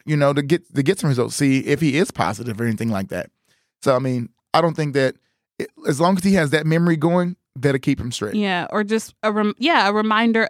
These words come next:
Speaker 2: because that is what prompted him to go seek help. And so as long as he has that reminder of what the bottom felt like, like, no matter what he thinks the high felt like, if he can remember what the bottom felt like,
Speaker 1: Yeah.
Speaker 2: you know, that might keep him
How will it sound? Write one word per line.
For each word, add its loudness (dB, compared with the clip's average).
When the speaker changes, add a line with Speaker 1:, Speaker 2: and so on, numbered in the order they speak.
Speaker 2:
because 0
that 2
is 2
what 0
prompted 0
him -2
to -8
go -4
seek -6
help. 2
And -2
so 2
as 0
long 2
as -8
he 0
has 2
that -2
reminder 0
of -2
what 0
the -4
bottom 0
felt 0
like, 0
like, -4
no 2
matter 2
what 0
he -2
thinks -6
the -6
high 2
felt -2
like, 0
if -8
he 2
can 4
remember 2
what 2
the -4
bottom 0
felt -2
like, 0
Speaker 1:
Yeah. 0
Speaker 2:
you 0
know, 0
that 0
might -2
keep -6
him -2